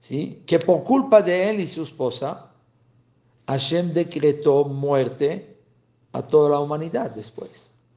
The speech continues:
El hombre era inmortal y ahorita ya es mortal. Entonces causó tres pecados, eh, ¿cómo se llama? Capitales.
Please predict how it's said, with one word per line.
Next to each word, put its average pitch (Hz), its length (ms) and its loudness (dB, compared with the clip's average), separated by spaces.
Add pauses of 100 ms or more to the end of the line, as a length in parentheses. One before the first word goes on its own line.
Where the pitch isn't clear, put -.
(640)
El 120 160 2
hombre 143 280 4
era 147 460 0 (280)
inmortal 143 760 -2
y 123 80 0
ahorita 123 360 0
ya 120 180 0
es 107 100 -10
mortal. 113 460 -10 (640)
Entonces 165 300 2
causó 160 420 4
tres 247 500 4 (380)
pecados, 185 540 0 (1000)
eh, 135 460 2
¿cómo 135 180 -6
se 120 80 -6
llama? 147 180 -2
Capitales. - 760 -8